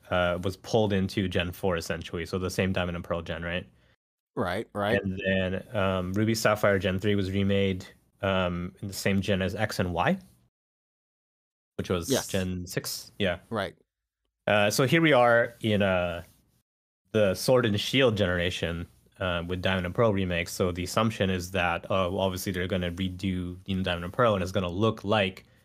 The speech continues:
Speaker 2: Sword and
Speaker 1: Sword and
Speaker 2: Shield.
Speaker 1: Shield.
Speaker 2: Right, right.
Speaker 1: Uh, it doesn't. It really doesn't. It super doesn't. And I think a lot of people were bothered by that, and they're like, "These are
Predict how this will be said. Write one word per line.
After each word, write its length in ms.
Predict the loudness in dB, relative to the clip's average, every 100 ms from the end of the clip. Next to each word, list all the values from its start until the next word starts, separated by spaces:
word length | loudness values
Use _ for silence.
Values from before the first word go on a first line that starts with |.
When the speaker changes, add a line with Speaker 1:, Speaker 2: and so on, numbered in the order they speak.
| -16
Speaker 2:
Sword 300 | -4 -2 0
and 60 |
Speaker 1:
Sword 180 | 2 2
and 100 | 2
Speaker 2:
Shield. 200 | 2 0
Speaker 1:
Shield. 120 | 0 0
Speaker 2:
Right, 280 | 0 0 -2
right. 280 | -2 -2 -6 _ _ -2
Speaker 1:
Uh, 400 | 4 6 6 4 2
it 120 | 2
doesn't. 340 | 4 4 2 -2
It 260 | -2 0 4
really 200 | 4 6
doesn't. 360 | 4 2 0 -2 _ _ _ _
It 120 | -8
super 300 | -2 0 0
doesn't. 460 | 0 0 -2 -4 -8 _ _ _
And 200 | 0 2
I 80 | 2
think 320 | 2 0 -2
a 20 | 2
lot 160 | 2
of 80 | 4
people 260 | 2 2 2
were 360 | 4 2 0
bothered 480 | -2 0 2 2 0
by 180 | 2 4
that, 420 | 4 4 2 -4 -6
and 200 | -2 -2
they're 140 | -2 -2
like, 320 | 0 -2 -4
"These 220 | -6 -2 -2
are 140 | -4